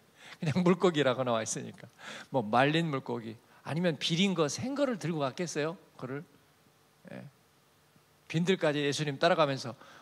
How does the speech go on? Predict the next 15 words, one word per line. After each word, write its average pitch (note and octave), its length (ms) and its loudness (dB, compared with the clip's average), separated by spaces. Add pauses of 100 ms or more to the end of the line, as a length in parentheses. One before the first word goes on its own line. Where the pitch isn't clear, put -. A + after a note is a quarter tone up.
(120)
물론 F3 240 2
시장에서 A#3+ 580 2
봐가지고 D3+ 500 2
그거 D3 300 -4
들고 D#3 300 -4
그냥, C3 340 -8 (640)
예, - 280 -14 (560)
왔을 B2+ 280 -6
수도 A2+ 500 -8
있겠죠. A#2 640 -6 (1000)
네. C#3+ 200 -16 (440)
예수님이 D3 540 -2
축사하셔서 F#3 720 -2
위생 E3 360 -2
처리해가지고, D#3 800 -4